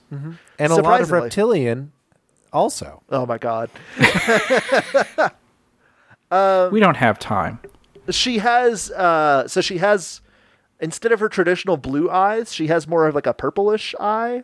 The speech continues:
Speaker 2: uh, which I thought was really interesting.
Speaker 1: Yeah.
Speaker 2: Um,
Speaker 3: Yeah. She's got lovely eyes that have a nice sort of, like,
Speaker 2: <laughs>
Speaker 3: backlit glow to them.
Speaker 2: Yeah.
Speaker 1: Yeah.
Speaker 2: Um, and then, of course, her antennae are interesting 'cause they're, like, the
Speaker 3: Yeah.
Speaker 2: more traditional moth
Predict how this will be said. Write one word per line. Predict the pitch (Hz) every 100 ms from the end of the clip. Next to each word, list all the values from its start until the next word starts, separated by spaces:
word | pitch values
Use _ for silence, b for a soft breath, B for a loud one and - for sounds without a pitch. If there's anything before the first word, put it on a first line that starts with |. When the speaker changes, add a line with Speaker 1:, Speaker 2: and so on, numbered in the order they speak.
| -
Speaker 2:
uh, | - 127
which | 139
I | 139
thought | 131 139
was | 120 123
really | 123 117
interesting. | 120 143 180
Speaker 1:
Yeah. | 185 170 156 131 113 101 92 85
Speaker 2:
Um, | 135 135 269
Speaker 3:
Yeah. | 311 185 101 - - _ _ _ _
She's | - 180
got | - 196 - - -
lovely | 170 160 196 202 202 196
eyes | 160 156 135 95 - - - _ _ -
that | 139
have | 139 131
a |
nice | 135 135 -
sort | 147 139
of, | 123
like, | 120 -
Speaker 2:
<laughs> |
Speaker 3:
backlit | - 117 117 123 120 113 -
glow | 120 117 113 113
to | 110 107 98
them. | 80 82 - _ B B B B B B _ _ _ -
Speaker 2:
Yeah. | 143 127
Speaker 1:
Yeah. | 123 92 90 107 b b b b _ _ _
Speaker 2:
Um, | 147 156 156 147 135 127 135 _ _ -
and | 170
then, | 185
of | 185 196
course, | 185
her | 180 170
antennae | 165 151 175 180
are | 139 120
interesting | 127 127 - 120 110 113
'cause | 147 139
they're, | 160
like, | 160 160
the | 160 143
Speaker 3:
Yeah. | 196 135 151
Speaker 2:
more | 151
traditional | - 139 135 147 123
moth | 120 127 120 - -